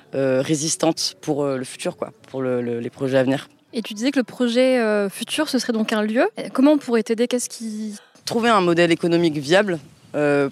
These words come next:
Speaker 1: pour que ça soit équilibré, euh, bah, déjà, euh, pour l'asso, euh, pour que ça fonctionne, un lieu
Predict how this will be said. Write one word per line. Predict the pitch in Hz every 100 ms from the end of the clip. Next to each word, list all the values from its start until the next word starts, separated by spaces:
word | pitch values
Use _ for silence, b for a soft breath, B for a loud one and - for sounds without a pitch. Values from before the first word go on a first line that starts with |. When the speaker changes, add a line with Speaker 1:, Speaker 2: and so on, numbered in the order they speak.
| -
Speaker 1:
pour | 170 -
que | - 170 156 B B B B B
ça | - 160
soit | 165 165
équilibré, | 147 170 170 190 254 226 -
euh, | 135 135 127
bah, | 127 139
déjà, | 151 160 165 160
euh, | 147 131
pour | 139
l'asso, | 143 143 -
euh, | 208 220 226 -
pour | 135 139
que | -
ça | -
fonctionne, | 147 156 - 196 202 208 B B
un | 160 175
lieu | 170 196 208 208